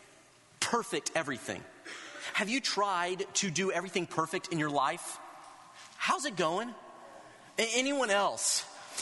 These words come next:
Like, I don't even get out of bed perfectly. Like, it looks like a horror movie. It's, and I flop on the floor. And you're like, "You can't even get up perfectly." But our God does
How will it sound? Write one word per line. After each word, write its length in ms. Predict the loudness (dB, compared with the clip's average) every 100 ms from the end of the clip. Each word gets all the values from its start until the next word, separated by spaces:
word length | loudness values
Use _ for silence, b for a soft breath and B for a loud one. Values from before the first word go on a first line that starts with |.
| 2
Like, 220 | 2 4
I 60 |
don't 140 | 2 2
even 160 | 0
get 120 | 2 4
out 120 | 2
of 200 | 0 2
bed 300 | 2 2 0
perfectly. 500 | 0 2 0 2 2
Like, 220 | 2 2 2
it 160 | 0 2
looks 580 | 0 2 2 2 0
like 220 | 0 2 2
a 60 |
horror 260 | 2 2 2
movie. 220 | 2 0
It's, 80 | 0
and 720 | 0 2 4 4 4 4 4
I 60 | 2
flop 400 | 2 4 4 2
on 100 | 0
the 80 |
floor. 400 | 0 2 4 4 2 B
And 80 | 2
you're 120 | 4
like, 140 | 4
"You 80 | 0
can't 240 | 2 2 2
even 140 | 2
get 160 | 4 4
up 220 | 4 2
perfectly." 600 | 2 2 0 2 2 0 B B B B B
But 120 | 2
our 160 | 4 2
God 560 | 2 2 4 4 2 -4 0
does 180 | 0